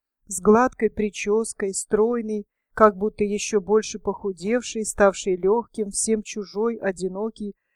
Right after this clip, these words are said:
как-то странно гордый молодой человек, состоящий в какой-то странной роли при редакции,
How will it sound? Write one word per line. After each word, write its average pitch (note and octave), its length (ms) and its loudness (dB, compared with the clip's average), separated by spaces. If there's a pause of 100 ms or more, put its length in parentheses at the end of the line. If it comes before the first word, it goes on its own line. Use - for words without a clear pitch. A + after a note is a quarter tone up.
(160)
как-то B3 400 4
странно A#3 600 4
гордый G#3+ 520 -2
молодой G#3 520 2
человек, G#3 680 0
состоящий G#3 880 0
в - 60 -18
какой-то G#3+ 480 -2
странной G#3+ 540 2
роли G#3 380 -2
при G3 240 -2
редакции, F#3+ 720 0